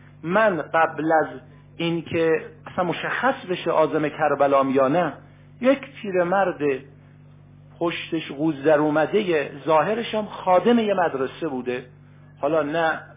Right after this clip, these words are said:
آیت الله، نه حجت الاسلام، نه جناب استاد، نه یه آدم خادم یه مسجد، خادم یه مدرسه،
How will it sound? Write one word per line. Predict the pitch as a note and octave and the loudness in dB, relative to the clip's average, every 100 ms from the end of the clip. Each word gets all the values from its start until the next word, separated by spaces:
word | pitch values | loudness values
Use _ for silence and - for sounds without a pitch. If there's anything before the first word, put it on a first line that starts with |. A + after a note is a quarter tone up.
| - | -4
آیت | D3+ D3 C#3 | 0 -2 -4
الله، | C#3 C3 D#3 D3+ - D3+ | -6 0 0 0 -6 -4
نه | D#3+ D#3+ - | -2 0 -2
حجت | D3+ C#3+ C3+ C3+ | -6 -2 -2 -2
الاسلام، | A#2+ A#2+ C3+ D3+ D#3 | -8 -6 0 2 2
نه | D3+ B2+ C#3+ D#3+ D#3 D#3 - - - - - | -2 -4 -2 0 -2 -6 -20 -20 -20 -20 -6
جناب | E3+ E3 D3 C3+ | 0 4 4 4
استاد، | B2+ - - F#3 F3+ | -2 -4 2 4 4
نه | E3 F3 A#3+ A#3+ | 0 0 -2 -2
یه | C#4 | -2
آدم | C4+ A#3+ A#3+ A#3+ C#4+ - - C#4+ - - | -2 -2 -2 -2 -4 -10 -12 -10 -10 -14
خادم | - G#3 G3+ G#3+ | -4 0 2 0
یه | G#3 F#3+ | -2 -2
مسجد، | F3 D#3 - F3 D#3 | -4 -4 -10 -10 -6
خادم | E3 D#3 E3 | -4 -4 -4
یه | D#3+ | -2
مدرسه، | C#3+ C#3 C#3+ C#3+ - D#3+ | -2 -2 -4 -6 -8 -6